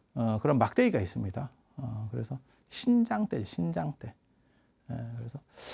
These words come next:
그런 어떤 요소들이 섞여 있는 것 같은데 정확하게 분리해내기가 어렵습니다, 현실적으로.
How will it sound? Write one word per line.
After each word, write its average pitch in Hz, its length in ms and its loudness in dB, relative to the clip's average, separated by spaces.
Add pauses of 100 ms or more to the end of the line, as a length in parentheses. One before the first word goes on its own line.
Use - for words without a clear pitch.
(280)
그런 208 280 8
어떤 131 300 6
요소들이 143 460 6
섞여 226 340 4
있는 190 180 6
것 156 100 6
같은데 151 580 6
정확하게 175 640 4
분리해내기가 139 960 4
어렵습니다, 147 540 8
현실적으로. 127 840 4